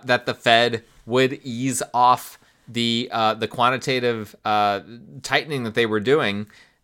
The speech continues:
Uh, but instead, things got tightened even more and even more and even more. And now I'm recording this, um, a week before I'm going to release this. I'm recording this on December the fourteenth.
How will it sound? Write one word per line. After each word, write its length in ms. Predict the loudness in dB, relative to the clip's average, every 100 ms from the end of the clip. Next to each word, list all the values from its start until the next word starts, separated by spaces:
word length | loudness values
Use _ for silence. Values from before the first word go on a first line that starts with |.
| _
Uh, 420 | 0 2 0 -4 2
but 380 | 6 6 4 -2
instead, 720 | -4 -2 -2 0 0 -2 -6 -14 _ _ 0
things 460 | 2 2 -4 -8 -14 _ _ 0
got 280 | 0 0 -2
tightened 480 | -2 -2 -6 -10 -8
even 300 | -4 -4 4
more 400 | 4 6 2 -4
and 160 | -10
even 300 | -6 -6 -4
more 240 | 0 0 0
and 200 | -2 -8
even 200 | -6 -2
more. 320 | 2 2 0 _ _ _ 0
And 440 | 4 4 2 -4 _ _ 0
now 200 | 6 6
I'm 200 | 6 4
recording 480 | 0 6 6 6 4
this, 400 | 2 2 -2 -8 _ _ _
um, 340 | 2 2 2 -4 _ _ _ _ -2
a 80 | 0
week 300 | 4 2 2
before 380 | -4 0 4 4
I'm 140 | 2
going 240 | -2 -2
to 160 | -4 -6
release 400 | -4 -2 -4 -4
this. 120 | -8
I'm 100 | -6
recording 360 | -6 -4 -4 -4
this 160 | -6
on 100 | -6
December 420 | -8 -8 -6 -6 -6
the 80 |
fourteenth. 600 | -6 -8 -6 -4 -4 -6